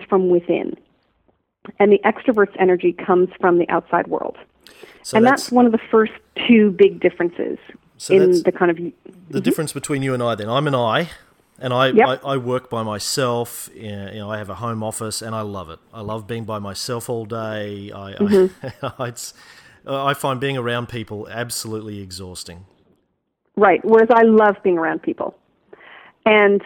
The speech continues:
Speaker 1: um, it doesn't mean I don't like time on my own, in the same way that I'm sure that you like time with others.
Speaker 2: Yeah, not so
Speaker 1: But you
Speaker 2: much.
Speaker 1: need time on your own.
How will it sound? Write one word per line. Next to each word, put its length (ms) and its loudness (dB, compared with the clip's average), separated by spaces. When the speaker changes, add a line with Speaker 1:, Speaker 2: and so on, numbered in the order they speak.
Speaker 1:
um, 160 4
it 100 2
doesn't 260 4
mean 140 8
I 100 6
don't 280 2
like 260 4
time 220 2
on 80 0
my 160 2
own, 380 0
in 100 6
the 160 6
same 220 6
way 120 6
that 120 2
I'm 100 2
sure 220 2
that 160 0
you 440 -2
like 420 6
time 320 2
with 140 2
others. 380 2
Speaker 2:
Yeah, 320 -10
not 160 -8
so 80 6
Speaker 1:
But 60 0
you 100 6
Speaker 2:
much. 100 8
Speaker 1:
need 280 4
time 260 4
on 80 6
your 180 6
own. 300 -2